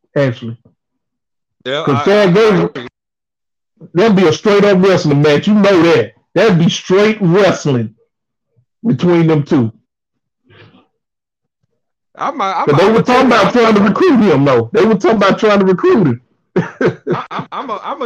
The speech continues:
Speaker 2: I'm gonna take it, I'm gonna take it a little bit deeper. Somebody nobody thinking about.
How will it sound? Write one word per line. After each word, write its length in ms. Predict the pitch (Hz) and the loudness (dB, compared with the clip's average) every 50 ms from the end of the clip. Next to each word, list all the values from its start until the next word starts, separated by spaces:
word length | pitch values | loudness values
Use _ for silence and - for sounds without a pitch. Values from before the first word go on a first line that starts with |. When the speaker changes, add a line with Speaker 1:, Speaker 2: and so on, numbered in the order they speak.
| 202 - | -12 -12
Speaker 2:
I'm 120 | 208 269 294 | -14 -12 -12
gonna 80 | 240 | -12
take 280 | - - 247 220 202 220 | -10 -8 -8 -8 -8 -8
it, 80 | 202 208 208 - | -10 -12 -12 -14
I'm 140 | 208 254 277 | -16 -16 -16
gonna 80 | 240 - | -18 -14
take 200 | - 240 220 208 | -10 -10 -10 -8
it 80 | 214 214 | -10 -10
a 20 | |
little 160 | 220 220 220 | -8 -8 -8
bit 200 | 214 226 226 202 - | -8 -10 -14 -18 -16
deeper. 320 | - 240 208 165 131 156 | -16 -16 -16 -16 -16 -18
Somebody 400 | 151 - 226 220 214 214 208 208 | -14 -12 -12 -10 -8 -8 -8 -8
nobody 400 | 208 214 220 202 202 208 208 202 | -8 -10 -12 -10 -10 -10 -10 -10
thinking 400 | 196 196 - 220 208 180 156 147 | -10 -12 -12 -14 -14 -14 -16 -16
about. 380 | 139 123 113 101 107 110 113 - | -14 -14 -14 -12 -14 -14 -16 -20